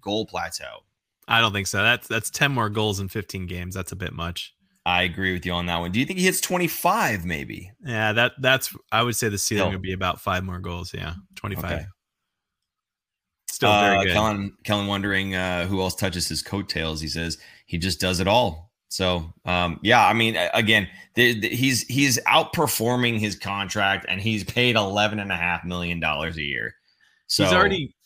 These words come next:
Speaker 2: I didn't realize this, I just looked, but he set his career high already. His career high was eighty-two points.
Speaker 1: Yeah.
Speaker 2: So he's already beaten that. I knew he beat the Sharks record. I didn't realize that was his record too. That's fantastic. With,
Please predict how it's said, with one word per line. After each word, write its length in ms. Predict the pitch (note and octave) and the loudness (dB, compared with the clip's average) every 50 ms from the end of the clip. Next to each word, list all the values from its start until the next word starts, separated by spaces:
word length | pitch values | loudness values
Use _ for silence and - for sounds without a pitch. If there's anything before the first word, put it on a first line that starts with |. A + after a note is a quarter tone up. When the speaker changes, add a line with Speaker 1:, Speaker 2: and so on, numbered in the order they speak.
| _ _ - | _ _ 0
Speaker 2:
I 100 | - C#3+ D#3+ | 2 4 4
didn't 180 | E3 C#3+ C3 | 4 4 4
realize 280 | B2 A#2+ A#2+ A2+ G#2+ G2+ | 4 4 4 4 4 2
this, 160 | G2+ F#2 - | 0 -2 -2
I 40 | G#2 | -2
just 160 | F#2+ F#2 - G#2 | -4 -4 -2 0
looked, 240 | G#2 G#2 G2 - | 2 0 0 0
but 100 | - F#2 | -2 -2
he 100 | F#2+ G#2+ | -2 -2
set 240 | G2+ - - B2 G#2+ | -2 2 2 2 2
his 120 | A2 - - | 2 -2 -6
career 380 | - - G#2+ G#2 G#2+ A2 G#2+ G2 | -6 -6 -4 0 2 2 2 2
high 180 | G#2 F2+ F2+ | 2 2 2
already. 200 | F2+ F2 E2+ E2 | 2 0 0 -2
His 120 | F2+ F#2+ - | -4 -6 -4
career 240 | - C#3+ C3 A#2+ | 0 2 2 4
high 180 | A2+ A#2+ A2 G#2 | 4 4 2 2
was 300 | G2 G2 G#2 G2 F#2 - - | 2 0 -2 -2 -2 -4 -6
eighty-two 420 | G2 G2 F#2 E2 - - G#2+ F#2+ | -6 -6 -6 -8 -8 -8 -8 -8
points. 340 | - - - A#1 G#1+ - - | -10 -12 -16 -16 -12 -2 2
Speaker 1:
Yeah. 160 | B2+ A#2 - - - _ _ _ _ _ _ - | 2 2 2 0 -10 _ _ _ _ _ _ -8
Speaker 2:
So 120 | - A2 | -6 -2
he's 80 | G#2 A2 | 0 0
already 160 | G#2 G2 F2+ | 0 0 0
beaten 380 | F2 F#2+ G#2 G2 - E2 F2 | -4 -4 -6 -6 -6 -6 -4
that. 240 | F2 D#2 C#2+ - - _ _ _ _ _ _ _ _ _ _ _ _ - | -2 -2 -2 -4 -8 _ _ _ _ _ _ _ _ _ _ _ _ 0
I 80 | - B2 | 2 2
knew 80 | C#3+ D3 | 4 4
he 80 | C3+ A2+ | 4 2
beat 160 | A2+ A2+ - | 2 -2 -4
the 60 | - | -4
Sharks 340 | - - A2 G2+ F#2 - G2 | -2 0 0 0 0 -2 -4
record. 240 | F2 D#2+ - E2 D#2+ | -6 -4 -4 -2 -2
I 40 | |
didn't 140 | F2+ F2 E2 D2+ | -2 -2 -4 -6
realize 180 | D#2+ E2 F2 | -6 -6 -4
that 120 | F2+ D#2+ - | -6 -6 -8
was 120 | F2 - | -8 -8
his 240 | F#2+ F#2 E2+ F#2 G2 | -8 -8 -8 -8 -8
record 260 | D2 B1+ - - F#2 | -10 -10 -10 -12 -14
too. 220 | - D#2 D2+ D#2+ - _ _ _ _ _ _ _ _ _ _ _ _ _ - | -12 -10 -10 -12 -12 _ _ _ _ _ _ _ _ _ _ _ _ _ -8
That's 100 | F#2+ - | -8 -6
fantastic. 760 | - - D#2 D#2 - - - - F2 F2 - - - - - - - _ _ _ _ _ _ _ _ _ _ _ _ _ _ - | -4 -4 -6 -6 -6 -8 -2 0 0 0 0 -4 -8 -10 -14 -18 -20 _ _ _ _ _ _ _ _ _ _ _ _ _ _ -2
With, 240 | A2+ G2+ E2+ - | 0 0 -2 -2